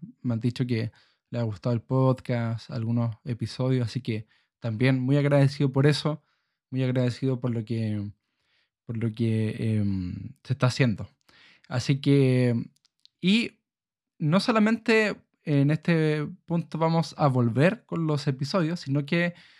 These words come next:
volvemos con algo que me emociona mucho, la verdad. Y es una serie, una serie de capítulos que vamos a estar, eh, conversando de aquí en adelante, por lo menos unos tres, cuatro capítulos, cuatro episodios,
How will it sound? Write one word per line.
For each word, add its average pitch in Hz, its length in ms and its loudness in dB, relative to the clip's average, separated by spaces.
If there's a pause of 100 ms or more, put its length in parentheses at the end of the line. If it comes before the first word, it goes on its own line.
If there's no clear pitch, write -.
(160)
volvemos 131 460 2
con 135 200 2
algo 160 260 4
que 139 240 2
me 123 140 2
emociona 135 440 2
mucho, 139 540 0
la 123 140 0
verdad. 107 400 -4 (600)
Y 170 480 2
es 143 420 2 (100)
una 165 460 0
serie, 156 680 0
una 123 240 2
serie 170 280 -2
de 180 100 -2
capítulos 139 680 -2 (480)
que 135 100 -8
vamos 139 300 -2
a 139 140 -4
estar, 143 380 0 (120)
eh, 120 380 0
conversando 143 920 0 (300)
de 123 180 -6
aquí 123 220 -2
en 139 80 4
adelante, 143 720 2
por 135 220 -6
lo 123 80 2
menos 131 180 2
unos 139 180 0
tres, 139 280 0
cuatro 143 240 -2
capítulos, 135 640 0
cuatro 135 320 -6
episodios, 139 720 -2